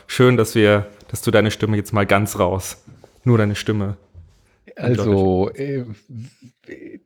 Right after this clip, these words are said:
Speaker 2: tatsächlich habe ich, ähm, Anfang der neunziger mal an, da merkt man jetzt schon wieder, wie alt ich bin, äh, obwohl man mich nicht sieht. Ähm,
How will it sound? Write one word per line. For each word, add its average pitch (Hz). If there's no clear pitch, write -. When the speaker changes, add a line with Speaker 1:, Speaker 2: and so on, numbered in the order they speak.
Speaker 2:
tatsächlich 156
habe 127
ich, -
ähm, 120
Anfang 120
der 113
neunziger 113
mal 107
an, 110
da 113
merkt 110
man 123
jetzt 110
schon 120
wieder, 101
wie 110
alt 120
ich -
bin, 156
äh, 127
obwohl 123
man 127
mich 139
nicht 143
sieht. 170
Ähm, 127